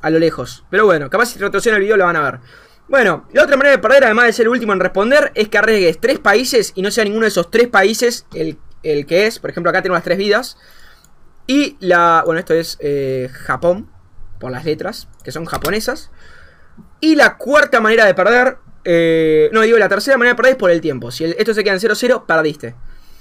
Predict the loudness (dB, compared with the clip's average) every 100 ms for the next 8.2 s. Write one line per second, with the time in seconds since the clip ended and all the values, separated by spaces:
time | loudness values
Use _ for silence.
0 | -20 -12 -6 -2 0 -2 -2 0 0 -2
1 | -6 -4 -2 -2 0 0 0 -2 -2 -2
2 | -2 -2 0 0 2 0 0 -4 -4 -6
3 | -12 -10 -2 0 2 4 2 0 0 0
4 | 0 2 0 -2 -4 -4 0 0 0 2
5 | 2 2 -2 -4 -2 -2 -2 -2 -2 -2
6 | -2 -2 -2 -4 -4 -2 -2 -2 -4 -2
7 | -2 0 0 2 0 0 -6 -6 -4 -4
8 | -4